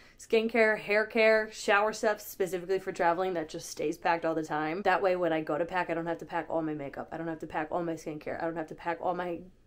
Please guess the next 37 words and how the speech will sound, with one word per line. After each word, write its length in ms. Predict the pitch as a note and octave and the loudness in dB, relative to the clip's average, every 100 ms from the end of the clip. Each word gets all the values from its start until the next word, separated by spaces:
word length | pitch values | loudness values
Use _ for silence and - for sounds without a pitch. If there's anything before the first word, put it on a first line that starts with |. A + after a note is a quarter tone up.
| G#3+ F3+ | -18 -4
bo-, 220 | - G3 F#3+ | 4 6 6
like, 160 | E3+ | 0
my 120 | F#3 | -2
shower 400 | F#3 - G3 F3+ | -2 4 4 4
stuff. 240 | F3+ - - | 0 -2 -2
I 60 | E3+ | -2
don't 120 | F3+ | -2
have 100 | E3+ | -4
to 80 | E3 | -4
pack 220 | F3+ F3+ | -4 -2
makeup 340 | F#3 F#3 D#3+ | -2 -2 -2
brushes. 480 | D#3 D3+ D#3+ D3+ - - - - - | -2 -4 -4 -6 -8 -20 -20 -20 -16
I 60 | F3 | -4
have 180 | F#3 F3+ | -4 0
all 100 | F#3 | 0
of 80 | F#3+ | 2
that 180 | G3 - | 2 0
stuff, 400 | - E3 F#3+ - | 0 0 0 -2
like, 380 | E3+ D#3 - - - - - _ | -2 -2 -6 -16 -20 -20 -20 _
already 220 | G3+ F#3 | 2 2
packed, 560 | F#3 - E3+ F3+ - - - - - | 0 -2 -2 -2 -4 -14 -16 -20 -8
and 160 | F#3+ E3+ | -4 -4
it 100 | F3 | -6
just 200 | F3+ - | -10 -4
stays 240 | F3+ F3 | -4 -2
in 80 | F3+ | -4
my 100 | E3 | -6
suitcase. 440 | D#3 F#3 G3+ G3+ | -6 -6 -4 -4
So 100 | - | -2
that 180 | E3 F#3 | 0 2
makes 200 | A3+ A#3+ | 2 2
it 180 | - - | 0 -2
so 240 | - F#3 | -6 -4
much 240 | D#3 E3+ E3 | -2 -4 -6
easier 320 | D#3+ D3+ E3 | -8 -6 -8
to 140 | F3 | -8
pack. 460 | E3 D3 D3 F#3+ | -10 -8 -8 -8